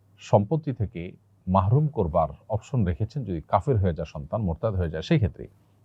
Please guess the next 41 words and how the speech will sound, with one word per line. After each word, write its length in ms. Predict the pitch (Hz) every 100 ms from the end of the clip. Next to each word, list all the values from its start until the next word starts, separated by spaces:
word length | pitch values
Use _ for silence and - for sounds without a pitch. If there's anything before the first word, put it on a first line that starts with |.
| _
তা 140 | 113
না 120 | 80 85
হলে 200 | 131 82
আল্লাহ 420 | - - 95 78
তাআলা 100 | 73
সে 140 | - 73
অপশন 240 | - 71
কিন্তু 180 | 69 67
রাখেননি। 300 | 87 82 65 - _ _ _ _ _ _ _ -
রইসুল 240 | 117 120 151
ইসলাম 200 | 170 151
আপনি 180 | 143
লিখেছেন, 380 | 117 131 147 143
"আমাদের 260 | 120 117 117
শৈশবের 500 | - 156 160 151 131
বন্ধুদের 360 | 101 107 110
একটি 260 | 104 - 113
WhatsApp 400 | 95 131 - 127
গ্রুপ 300 | 92 113 110
আছে, 320 | 71 - -
সেখানে 340 | - 104 101 92
প্রায়ই 640 | - 104 107 160 139 156
অন্য 220 | 120 151
কোনো 200 | 156 151
বন্ধু 320 | 117 98 101 104
বা 120 | 101
পরিচিত 380 | 98 87 95 92
ব্যক্তির 380 | 80 - 92
দোষ 160 | 82 110 -
ত্রুটি 200 | 131 175
বা 240 | 196 - - _ _
ব্যক্তিগত 400 | 104 98 104 92
জীবন 300 | 85 80 78
নিয়ে 140 | 92 131
আলাপ 300 | 80 76 71 -
আলোচনা 460 | 80 73 - 69 -
হয়। 140 | - - _ _ _ _ _ _ _ -
প্রশ্ন 280 | 131 - 190
হলো 180 | 175
এটা 140 | 147 135
গীবতের 440 | 98 95 82 87